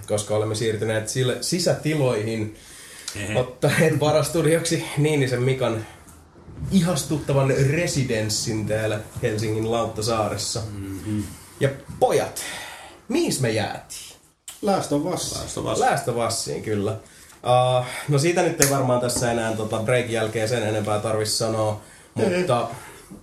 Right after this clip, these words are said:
Speaker 1: mitäs muuta? Onko siellä jotain, mitä nyt ei tossa käsitelty,
Speaker 3: On
Speaker 1: minkä
Speaker 3: niitä
Speaker 1: koette?
Speaker 3: vaikka mitä.
Speaker 4: Oh, mä kysyn teiltä, että odottaako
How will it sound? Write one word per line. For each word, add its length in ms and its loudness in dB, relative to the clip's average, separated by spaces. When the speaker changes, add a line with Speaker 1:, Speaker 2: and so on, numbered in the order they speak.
Speaker 1:
mitäs 260 0
muuta? 460 2
Onko 180 -2
siellä 300 2
jotain, 340 2
mitä 200 2
nyt 200 -2
ei 180 2
tossa 340 0
käsitelty, 1080 0
Speaker 3:
On 80 -2
Speaker 1:
minkä 180 2
Speaker 3:
niitä 140 -2
Speaker 1:
koette? 280 0
Speaker 3:
vaikka 120 2
mitä. 160 0
Speaker 4:
Oh, 280 -4
mä 100 -4
kysyn 260 0
teiltä, 300 0
että 200 -6
odottaako 380 -4